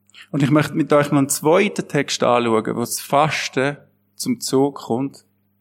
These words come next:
und wo nochmal ganz stark das Fasten als eine Strategie, um unseren Glauben aufbauen, unser Vertrauen stärken, beschrieben wird.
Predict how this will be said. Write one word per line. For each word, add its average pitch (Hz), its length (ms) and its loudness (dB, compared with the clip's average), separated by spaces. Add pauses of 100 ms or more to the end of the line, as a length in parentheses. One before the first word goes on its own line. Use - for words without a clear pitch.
(560)
und 127 120 -8
wo 123 100 2
nochmal 123 320 2
ganz 156 400 2
stark - 760 0 (260)
das - 100 -14
Fasten 131 480 0
als 120 140 0
eine 131 80 -4
Strategie, 127 840 -2
um 127 80 0
unseren 120 240 -2
Glauben 131 560 2
aufbauen, 113 800 0
unser 120 220 -2
Vertrauen 135 600 0
stärken, 127 580 -4
beschrieben 110 520 -6
wird. 92 220 -8